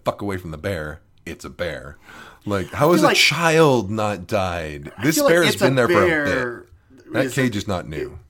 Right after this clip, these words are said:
Speaker 2: True. It is obviously something left
Speaker 1: And the
Speaker 2: over from a
Speaker 1: signs are
Speaker 2: circus.
Speaker 1: worn out.
Speaker 2: If you
Speaker 1: Yeah.
Speaker 2: look at it, it looks like something left over from a
Speaker 1: Yeah,
Speaker 2: circus.
Speaker 1: it does. Yeah.
Speaker 2: But it is a, it is a hazard waiting to happen. I, although I can believe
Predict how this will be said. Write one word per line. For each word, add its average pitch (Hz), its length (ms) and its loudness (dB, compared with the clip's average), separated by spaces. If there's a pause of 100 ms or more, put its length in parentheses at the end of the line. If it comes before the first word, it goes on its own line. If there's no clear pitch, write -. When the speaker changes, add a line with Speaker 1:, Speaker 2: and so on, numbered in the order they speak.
(360)
Speaker 2:
True. 101 340 -4 (180)
It 135 120 -4
is 143 120 -2
obviously 139 640 0
something 117 520 -10
left 110 200 -4
Speaker 1:
And - 20 -4
the 123 40 0
Speaker 2:
over 110 100 -4
from 113 160 -2
a 101 40 -4
Speaker 1:
signs 90 120 -4
are 85 100 0
Speaker 2:
circus. 80 140 -4
Speaker 1:
worn 85 180 -6
out. 73 360 -10
Speaker 2:
If 180 100 6
you 185 100 2
Speaker 1:
Yeah. 175 60 0
Speaker 2:
look 233 160 -2
at 185 100 2
it, 165 40 4
it 143 40 2
looks 143 180 -2
like 151 100 -4
something 139 180 -8
left 131 160 -4
over 127 160 -4
from 120 180 -10
a 90 40 -8
Speaker 1:
Yeah, 95 120 -4
Speaker 2:
circus. 85 520 -2
Speaker 1:
it 69 120 -12
does. 71 560 -8
Yeah. 73 240 -10
Speaker 2:
But 190 140 -2
it 220 120 -6
is 226 220 -2
a, 190 360 -6
it 180 60 0
is 196 240 -2
a 151 360 0
hazard 143 440 -2
waiting 131 260 -2
to 107 80 -4
happen. 117 420 -4
I, 120 240 -6 (320)
although 139 240 2
I 139 100 2
can 190 440 -6
believe 143 580 -2